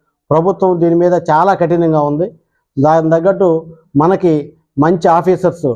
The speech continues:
మన డిస్ట్రిక్ట్ కలెక్టర్ మేడం వెట్రి సెల్వి గారు, మా ఎస్పీ గారు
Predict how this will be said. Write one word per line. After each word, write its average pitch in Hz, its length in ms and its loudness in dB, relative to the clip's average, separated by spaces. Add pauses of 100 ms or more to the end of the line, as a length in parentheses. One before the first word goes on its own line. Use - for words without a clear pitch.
(100)
మన 147 160 0
డిస్ట్రిక్ట్ 156 400 -2
కలెక్టర్ 151 440 -2 (440)
మేడం 147 300 0
వెట్రి 139 240 -2
సెల్వి 151 280 0
గారు, 151 320 -2 (420)
మా 143 300 2
ఎస్పీ 156 320 0
గారు 160 440 0